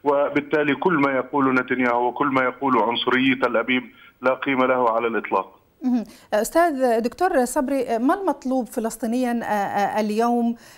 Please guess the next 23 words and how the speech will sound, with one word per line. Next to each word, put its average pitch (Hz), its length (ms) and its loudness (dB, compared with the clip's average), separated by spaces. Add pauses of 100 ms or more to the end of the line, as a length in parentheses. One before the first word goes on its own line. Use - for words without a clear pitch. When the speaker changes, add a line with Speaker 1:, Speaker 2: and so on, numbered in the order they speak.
Speaker 2:
آه، 220 120 4
للرد 220 440 0
على 214 220 0
هذه 226 460 -2
التصريحات 220 640 -4
الخطيرة 233 500 0
حقيقة، 240 580 -4
يعني 196 300 -6
وكأنها، 254 680 -2 (280)
آه، 220 80 0
تصريحات 233 720 -2
تنم 262 520 2
عن، 247 460 0 (300)
آه، - 40 -2
آه، 202 640 2 (380)
آه، 190 400 -4 (340)
يعني، 190 520 -4 (440)
آه، 180 560 -2
لنقل، 247 640 0 (200)
آه، 202 100 4
تنم 262 440 2
عن 269 320 0
إنهاء 240 540 2